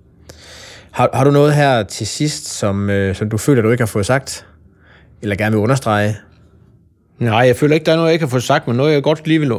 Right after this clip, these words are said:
Speaker 2: øh, sådan lige gøre ekstra opmærksom på igen, jo, og det er at sige, at vi er, vil gerne, øh, være en del af det lokale liv, og opfatte os rent faktisk også som det.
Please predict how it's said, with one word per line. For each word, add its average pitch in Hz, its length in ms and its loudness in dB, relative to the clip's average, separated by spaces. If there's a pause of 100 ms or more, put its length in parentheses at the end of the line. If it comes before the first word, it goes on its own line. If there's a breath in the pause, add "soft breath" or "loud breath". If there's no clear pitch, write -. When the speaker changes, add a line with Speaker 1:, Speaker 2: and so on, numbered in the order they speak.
Speaker 2:
øh, 98 220 -2
sådan 120 220 0
lige 98 300 0 (420 loud breath)
gøre 104 160 4
ekstra 123 240 0
opmærksom 120 400 -2
på 131 160 0
igen, 120 300 -2
jo, 104 140 0
og 104 120 -2
det 131 160 4
er 135 60 4
at 135 80 0
sige, 147 320 -2
at 107 140 -2
vi 127 140 2
er, 131 140 2
vil 135 220 0
gerne, 143 360 0 (120)
øh, 90 880 -4
være 127 160 2
en 120 80 -2
del 135 180 2
af 101 60 0
det 104 80 -4
lokale 107 420 0
liv, 131 240 0
og 98 160 -2
opfatte 117 340 0
os 95 140 -4
rent 120 160 -4
faktisk - 380 -6
også 113 140 -6
som 95 120 -6
det. 113 180 -2